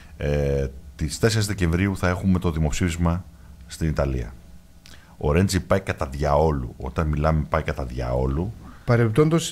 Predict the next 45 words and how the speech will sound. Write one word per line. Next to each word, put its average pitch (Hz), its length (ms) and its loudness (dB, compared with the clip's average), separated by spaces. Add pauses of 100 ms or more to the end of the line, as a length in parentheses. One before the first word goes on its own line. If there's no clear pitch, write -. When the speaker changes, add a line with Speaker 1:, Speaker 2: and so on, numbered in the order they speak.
Speaker 2:
έχει 165 320 2
σηκώσει 160 480 0
πολύ 156 300 2
τους 131 160 0
τόνους 113 460 2 (220)
Speaker 1:
Πάρα 65 200 0
Speaker 2:
κατά 120 140 2
Speaker 1:
πολύ, - 200 4
γιατί 110 80 2
Speaker 2:
στη-, 123 100 0
Speaker 1:
πρέπει 123 240 0
να, 139 80 -4
Speaker 2:
κατά 135 160 0
Speaker 1:
πρέπει, 123 140 4
Speaker 2:
της 123 100 2
Ευρώπης. 151 380 4
Speaker 1:
ε, 151 40 -6
βέβαια. 76 380 -2
Έχει 98 240 -2
πα-, 104 200 0
αποσύρει 92 480 0
τη, 98 260 -2
την 92 300 2
ευρωπαϊκή 87 440 2
σημαία 110 420 2
από 110 180 -2
τις 107 80 -6
εμφανίσεις 127 420 0
της. - 220 -12 (340)
Είναι 92 120 4
η 107 60 4
δεύτερη 127 380 0
κυβέρνηση 107 520 2
στην 80 160 -2
Ευρωπαϊκή 73 480 0
Ένωση 78 280 2
που - 60 -20
το - 80 -4
κάνει 69 240 0
αυτό. 67 220 -4
Η 71 80 -4
πρώτη 117 240 2
ήταν 117 180 2
η 117 60 0
πολωνική. 98 600 0